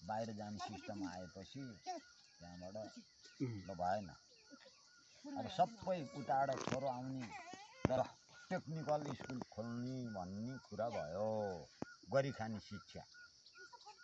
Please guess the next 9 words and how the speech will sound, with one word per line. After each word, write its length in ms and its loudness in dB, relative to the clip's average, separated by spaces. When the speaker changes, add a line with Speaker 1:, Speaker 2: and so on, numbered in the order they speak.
Speaker 1:
अनि 160 0
के 220 -2
कृषि 380 -4
खोल्नलाई 500 -2
यहाँ 240 -6
ऊ 80 -4
छैन, 340 -2
अँ, 180 -2
कृषि 400 -4